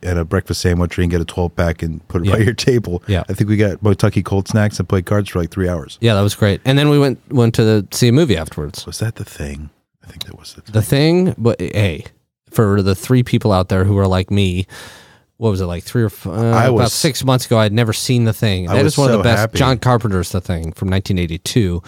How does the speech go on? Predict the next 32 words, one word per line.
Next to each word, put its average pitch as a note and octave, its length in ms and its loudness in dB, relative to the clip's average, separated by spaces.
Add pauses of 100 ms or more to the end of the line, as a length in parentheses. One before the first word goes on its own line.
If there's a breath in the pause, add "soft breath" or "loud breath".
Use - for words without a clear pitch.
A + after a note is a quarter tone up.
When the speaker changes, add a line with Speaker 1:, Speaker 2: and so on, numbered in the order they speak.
(400 loud breath)
Speaker 2:
It's - 140 -6
one C3 80 4
of A#2+ 60 2
the A2 60 -2
best A#2+ 240 0
movies A2 220 4
I've F#2 100 2
ever F2 140 0
seen. - 320 -2 (500 loud breath)
Speaker 1:
Yeah, A#2 200 0
and G#2+ 120 4
I C#3+ 60 6
wasn't A2 300 2
mad. F2 340 0
I D#2+ 60 -4
was F#2+ 120 -2
so - 160 -4
excited F#2 500 -8
you D#2 80 -8
hadn't G2+ 180 -16
seen - 180 -18
it. - 100 -20 (120)
To F2+ 80 -8
experience F#2 500 -2
someone C3+ 180 0
who F#2 80 2
hasn't F2+ 240 0
seen F#2+ 160 -2
The D#2+ 80 -4
Thing G2 280 -4
is, A#2 120 -4
like, C#2+ 240 -12